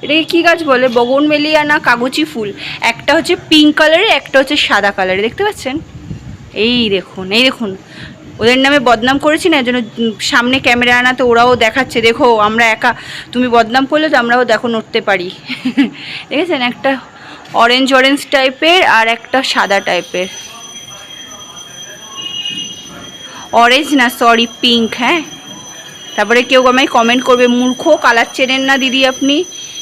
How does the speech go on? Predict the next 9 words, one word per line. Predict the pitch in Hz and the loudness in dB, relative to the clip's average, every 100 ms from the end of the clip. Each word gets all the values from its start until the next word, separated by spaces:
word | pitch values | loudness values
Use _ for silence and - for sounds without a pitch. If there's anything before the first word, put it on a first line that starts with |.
| - | -8
এটা | - 226 262 - | -2 0 0 2
পিঙ্ক, | 311 262 202 - | 2 2 0 -4
পিঙ্ক | - 277 302 | 0 2 2
আর | 269 | 0
সাদা।" | 277 - 208 180 180 - - - - - - - - - - - - - - - - - - - - - - - - - - - - - - - | 0 0 0 0 -2 -6 -18 -20 -20 -20 -20 -20 -18 -18 -16 -16 -16 -16 -16 -16 -16 -16 -16 -16 -16 -16 -16 -16 -16 -16 -16 -14 -16 -16 -16 -10
তাহলে | - 220 | -4 -2
চলুন | 247 247 214 214 | -2 -2 -2 -2
যাওয়া | 196 196 180 | -2 -2 -2
যাক, | 190 | -6